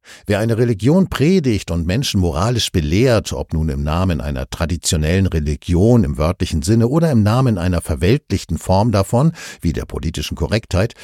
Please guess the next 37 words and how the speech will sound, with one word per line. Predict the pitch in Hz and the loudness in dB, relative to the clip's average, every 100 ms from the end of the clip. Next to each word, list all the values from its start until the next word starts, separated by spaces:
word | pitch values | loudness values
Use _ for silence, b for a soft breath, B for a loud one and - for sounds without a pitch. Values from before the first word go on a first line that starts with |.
| B | B
tut | - 202 - | 0 0 2
dies | 160 170 | 0 2
vor | 120 | -2
allem | 98 120 151 | 0 0 0
im | 87 | -2
Interesse | 85 78 110 110 | -6 -4 -4 -2
der | 113 87 | -2 -2
eigenen | 90 104 107 | -4 -2 -2
Selbsterhöhung | 92 139 - 104 90 92 87 | 0 0 0 -2 0 0 -2
und | - 110 196 | 0 2 2
um | - 95 | 0 -4
die | 73 - | -6 -6
eigenen | 160 208 127 87 69 | -2 0 2 0 -2
bösen | - 131 165 101 | 2 4 4 0
Anteile | 76 82 - 80 95 | -6 -8 -6 -6 -2
nicht | 104 117 - | -2 -4 -4
sehen | 87 127 120 | -2 0 0
zu | - - | -2 -6
müssen. | - - - - B B B B | -6 -6 -6 -12 B B B B
Denn | 78 | -2
der | 73 | -2
Prediger | 71 95 127 123 92 | -2 2 2 2 0
und | 71 71 | 0 -2
Mahner | 85 117 120 73 | 0 2 2 0
wähnt | 73 87 110 | 0 0 0
sich | 101 - | -2 -4
selbst | 85 90 - | -2 -2 0
ja | 123 | -2
immer | 113 87 85 | 0 0 0
auf | 98 | 0
der | 101 | 0
richtigen | 98 - 110 | -2 -2 0
Seite, | 101 117 139 - 62 - | 2 4 2 0 -6 -6
der | 82 | -4
Seite | 78 71 71 - | -2 -4 -6 -10
der | - | -12
Guten. | 53 98 95 - | -2 -2 -2 -8